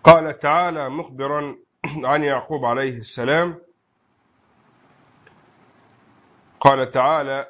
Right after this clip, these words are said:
مخبرا عن يعقوب عليه السلام:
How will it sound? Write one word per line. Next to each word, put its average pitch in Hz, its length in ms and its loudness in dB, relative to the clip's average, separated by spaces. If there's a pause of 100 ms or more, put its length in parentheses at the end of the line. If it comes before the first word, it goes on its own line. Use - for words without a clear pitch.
مخبرا 131 640 -4
عن 123 200 -6
يعقوب 127 480 -4
عليه 135 340 -4
السلام: 147 640 -4